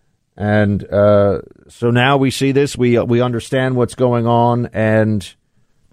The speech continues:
some Republicans going forward with this vote. I mean, Mitt Romney is the one that, that's just so classic. I mean, Mitt Romney, any, anything,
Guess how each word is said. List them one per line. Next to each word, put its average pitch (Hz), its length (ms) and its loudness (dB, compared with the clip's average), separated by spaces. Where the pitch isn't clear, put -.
some 123 180 -4
Republicans 120 560 -2
going 113 240 0
forward 120 360 2
with 113 140 0
this 107 140 0
vote. 104 380 0
I 123 60 -6
mean, 147 140 2
Mitt 185 160 0
Romney 151 340 2
is 110 140 -2
the 110 100 -4
one 101 220 -2
that, 85 120 -4
that's 101 200 -2
just - 140 -8
so 80 120 -8
classic. - 640 -12
I - 20 -12
mean, 90 140 -4
Mitt 92 100 -4
Romney, 80 340 -12
any, 113 280 -2
anything, 110 580 -2